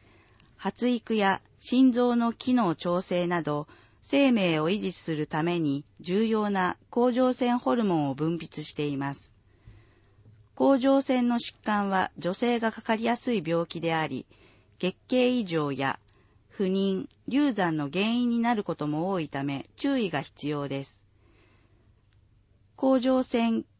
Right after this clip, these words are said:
機能亢進症、バセドウ病、甲状腺機能低下症、橋本病などの疾患の症状は、更年期症状と似ているため、見過ごしてしまうこともあります。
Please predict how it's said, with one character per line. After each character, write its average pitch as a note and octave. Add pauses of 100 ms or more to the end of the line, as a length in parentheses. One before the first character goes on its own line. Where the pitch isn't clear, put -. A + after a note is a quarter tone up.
機 B3
能 G3+
亢 -
進 G#3
症、 E3+ (800)
バ F#3
セ A#3
ド G#3+
ウ F#3+
病、 F3 (640)
甲 C4
状 B3
腺 A3+
機 C4+
能 F#3+
低 F3+
下 F#3
症、 D#3 (500)
橋 A3+
本 A#3
病 F#3 (280)
な B3+
ど A3+
の E3
疾 -
患 G#3+
の G#3+
症 G#3
状 G3
は、 D3 (440)
更 B3+
年 B3+
期 -
症 B3+
状 E3+
と D3+
似 D3
て F#3
い F#3
る F3+
た E3
め、 E3 (300)
見 G3
過 A#3
ご C4
し -
て F3
し -
ま F#3
う F#3
こ G3
と G3
も D3
あ C3+
り C3
ま C#3
す。 -